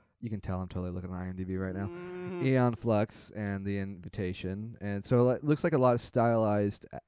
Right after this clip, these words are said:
Speaker 1: like, action
Speaker 2: Action.
Speaker 1: movies. Yeah.
Speaker 2: Yeah.
Speaker 1: So it, this looks like a more dramatic turn, but I imagine it could be something like a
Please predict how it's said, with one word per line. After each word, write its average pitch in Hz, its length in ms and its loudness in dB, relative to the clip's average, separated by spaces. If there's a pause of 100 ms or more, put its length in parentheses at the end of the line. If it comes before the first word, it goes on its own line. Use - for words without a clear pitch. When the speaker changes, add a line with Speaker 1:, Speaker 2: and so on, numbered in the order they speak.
Speaker 1:
like, 98 200 -6
action 113 360 -4
Speaker 2:
Action. 117 100 -4
Speaker 1:
movies. 92 420 -2
Yeah. 101 320 0 (140)
Speaker 2:
Yeah. 90 140 -10 (120)
Speaker 1:
So 131 480 10 (140)
it, 120 200 -6
this 139 340 2
looks 139 180 -2
like 117 260 2
a 104 60 -4
more 101 340 -4
dramatic 98 520 -6
turn, 101 340 -10
but 92 160 -8
I 98 60 -4
imagine 120 380 -4
it 104 60 -8
could 107 140 -8
be 107 120 -6
something 98 360 -8
like 92 180 -6
a 90 240 -6